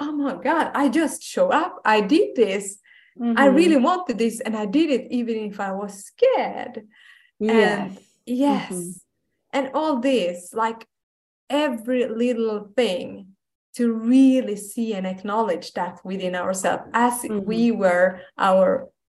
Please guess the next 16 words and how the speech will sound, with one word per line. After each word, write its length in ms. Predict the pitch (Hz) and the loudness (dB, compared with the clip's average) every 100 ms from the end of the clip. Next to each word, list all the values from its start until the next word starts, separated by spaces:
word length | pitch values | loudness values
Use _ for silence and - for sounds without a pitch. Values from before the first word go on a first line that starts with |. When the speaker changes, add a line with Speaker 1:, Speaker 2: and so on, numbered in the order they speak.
| - | -2
Speaker 1:
best 240 | 208 208 | 0 0
friend, 220 | 185 190 - | -4 -4 4
or 120 | 226 | 4
we 140 | 240 | 6
should 420 | 233 - 294 202 190 | 2 2 2 2 -4
be. 180 | 180 | -4
I 160 | - 214 | -2 -2
shouldn't 360 | 208 240 208 190 | 0 -2 -2 -2
say 300 | 220 196 190 | -2 -2 -2
as 280 | 214 208 190 | -2 -2 -4
we 200 | 190 185 | -4 -2
were. 400 | 214 190 196 196 - - | 0 0 -2 -6 -14 -2
Like, 380 | 208 208 - - - _ _ _ - | 0 0 -6 -20 -20 _ _ _ -2
I 100 | 226 | 0
mean, 280 | 226 208 - | 0 -2 -4
we, 360 | 226 220 208 | -2 -2 -4